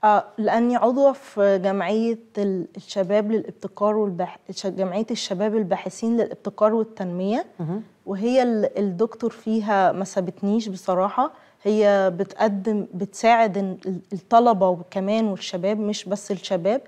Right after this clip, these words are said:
Speaker 1: إن هم يكونوا بي-، بي-، إزاي يفكروا ويلاقوا فكرة، وإيه هو البحث العلمي،
Speaker 2: مم.
Speaker 1: و-، وإزاي يكون، آه، آه،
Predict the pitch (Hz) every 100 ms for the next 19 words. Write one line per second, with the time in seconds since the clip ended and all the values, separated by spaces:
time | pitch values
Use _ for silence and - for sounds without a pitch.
0 | - - _ - 202 214 208 240 247 226
1 | 214 214 226 240 196 202 180 - 185 202
2 | 196 170 214 233 226 214 - 220 220 233
3 | 220 196 190 214 220 - 220 214 208 226
4 | 240 - _ _ 185 190 226 240 226 202
5 | 214 - - 196 175 202 208 247 - _
6 | _ _ _ 147 165 190 196 196 190 -
7 | 190 202 170 175 220 226 220 220 214 220
8 | 226 214 214 - _ - 180 - - _
9 | _ -